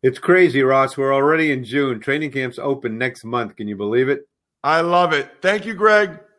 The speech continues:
Speaker 1: Thanks, Ross.
Speaker 2: Speaking of thanks, do you guys know how to properly thank your father for everything he's done for you?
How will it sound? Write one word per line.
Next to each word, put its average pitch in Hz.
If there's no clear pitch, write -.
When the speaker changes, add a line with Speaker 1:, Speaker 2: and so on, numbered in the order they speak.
Speaker 1:
Thanks, 143
Ross. 151
Speaker 2:
Speaking 240
of 196
thanks, 156
do 113
you 185
guys 208
know 196
how 185
to 147
properly 156
thank 139
your 123
father 123
for -
everything 135
he's 131
done 123
for 139
you? 175